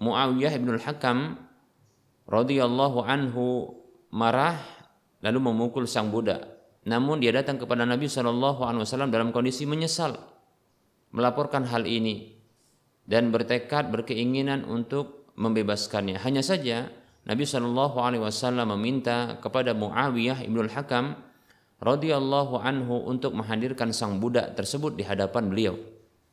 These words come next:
Maka datanglah budak tersebut. Lalu Rasulullah sallallahu alaihi wasallam bertanya kepadanya dengan pertanyaan yang jelas dan gamblang,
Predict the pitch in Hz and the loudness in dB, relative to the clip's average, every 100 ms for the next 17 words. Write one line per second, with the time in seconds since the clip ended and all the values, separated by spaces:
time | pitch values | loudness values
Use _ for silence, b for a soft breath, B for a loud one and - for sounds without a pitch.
0 | _ _ _ 107 101 165 160 180 196 190 | _ _ _ -8 0 2 2 0 2 0
1 | 220 - - - _ - - 151 156 175 | 0 -6 -20 -20 _ -6 2 4 4 2
2 | 226 190 139 - - _ _ _ _ _ | -2 -4 -6 -10 -20 _ _ _ _ _
3 | _ _ _ _ _ _ _ _ _ _ | _ _ _ _ _ _ _ _ _ _
4 | _ _ _ _ _ _ _ - 117 127 | _ _ _ _ _ _ _ -2 2 2
5 | 123 127 120 131 127 117 113 120 131 120 | 2 2 2 2 2 2 4 4 4 4
6 | 117 123 110 123 120 117 98 98 117 127 | 2 2 2 0 0 2 0 0 2 4
7 | 120 117 117 117 110 113 110 101 104 113 | 4 2 0 -2 -10 -6 0 2 2 2
8 | 104 90 90 123 185 180 - 135 131 127 | 0 -4 -2 0 0 -2 -2 -2 -2 -2
9 | 123 117 107 123 123 - 101 95 95 92 | -2 0 0 0 0 0 -2 0 0 2
10 | 98 85 | 0 -2